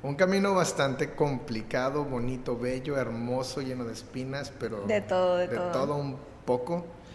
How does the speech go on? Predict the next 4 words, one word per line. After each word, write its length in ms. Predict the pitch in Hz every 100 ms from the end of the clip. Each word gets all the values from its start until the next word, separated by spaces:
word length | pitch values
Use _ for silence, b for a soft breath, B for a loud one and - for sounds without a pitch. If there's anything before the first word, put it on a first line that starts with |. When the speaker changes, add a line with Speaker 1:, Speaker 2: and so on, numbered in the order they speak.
| B B B B - -
Speaker 1:
pero 240 | 123 117
sin 280 | 120 123 117
duda 500 | 120 123 135 143 - -
el 600 | 147 156 160 160 165 165